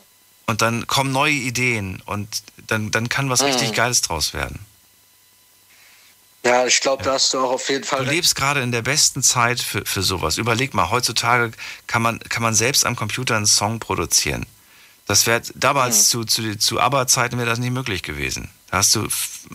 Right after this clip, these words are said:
Speaker 1: Tonstudio gebraucht und was weiß ich nicht alles.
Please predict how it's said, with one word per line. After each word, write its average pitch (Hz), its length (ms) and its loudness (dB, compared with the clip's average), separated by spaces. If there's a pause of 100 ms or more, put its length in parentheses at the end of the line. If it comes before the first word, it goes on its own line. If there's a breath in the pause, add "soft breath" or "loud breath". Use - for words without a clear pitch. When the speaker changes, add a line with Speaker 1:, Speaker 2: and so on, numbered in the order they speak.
(220)
Speaker 1:
Tonstudio 110 720 0
gebraucht 85 480 0
und 87 100 -2
was 87 160 2
weiß 101 140 0
ich - 140 -4
nicht - 160 -4
alles. - 320 -2